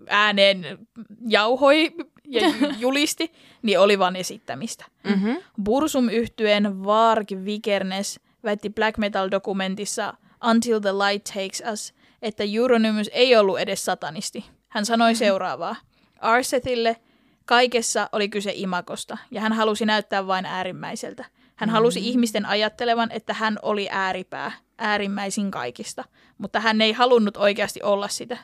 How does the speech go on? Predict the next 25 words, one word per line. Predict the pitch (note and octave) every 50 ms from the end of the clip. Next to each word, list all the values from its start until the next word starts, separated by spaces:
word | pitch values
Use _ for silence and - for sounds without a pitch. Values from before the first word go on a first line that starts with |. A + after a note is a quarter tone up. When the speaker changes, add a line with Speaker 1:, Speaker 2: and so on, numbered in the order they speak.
| _ _ _
Speaker 1:
eikä | - - A#2 - B3+ A#3
ollutkaan. | F#3+ A2 B2 F3+ G#3 - - - - - -
Speaker 3:
Niin | F#3+ F#3+ A3+ A3 G#3+ G#3 E3
just. | D3 D#3 - - - - _ _ _ _ _ _ _ _
Et | - D3 -
se | - F3+ E3
on | E3 F#3 A3 A3
vaan | G3+ F3 E3
Speaker 2:
Se | D#3+
Speaker 3:
niinku | D#3+ D#3+
Speaker 2:
on | G3+ G#3
just | A#3 B3+ -
se, | - B3+
mitä | A3 A3 A3 G#3
sä | G#3 G#3 F#3+ F3
aiemmin | G3 F#3+ F#3+ F#3 F#3 F3+ F3
sanoit, | F#3+ F#3+ F#3 F3+ F3+ F3
Speaker 3:
Mm. | E3+ E3+
Speaker 2:
että | E3 -
se | F#3+ E3
vaan | F#3 A3 G#3
fronttaa. | - G3+ G#3+ G#3 G#3 - - F#3 F#3+ - _ -
Speaker 3:
Poser. | - G3 F#3 F#3 - - F3 D#3+ F3+ - _
Speaker 2:
Mm. | A#3+ A3+ A3 G#3+ G#3 G#3 G3+ - _ _ _ _ _ _ _ _ _ _ _ _ _ _ _ _ _
Speaker 1:
Kirjassa | - C4+ D4 D4+ D4 C#4 C4+ C4 - B3 A3+ A3+